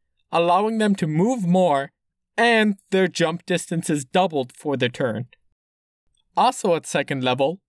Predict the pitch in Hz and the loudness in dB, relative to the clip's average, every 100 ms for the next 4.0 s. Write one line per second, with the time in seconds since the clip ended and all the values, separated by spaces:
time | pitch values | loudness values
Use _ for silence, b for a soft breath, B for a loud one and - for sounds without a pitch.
0 | _ 180 175 175 233 - 254 - - 240 | _ 0 0 2 0 0 -4 -2 -2 0
1 | 156 151 151 147 - 156 151 139 - 156 | 2 0 2 0 0 -2 -2 -4 -2 0
2 | 175 190 170 151 135 - 185 190 170 - | 2 2 2 -2 -6 -4 2 2 0 -10
3 | - - _ _ _ _ 180 175 180 | -14 -14 _ _ _ _ 0 0 0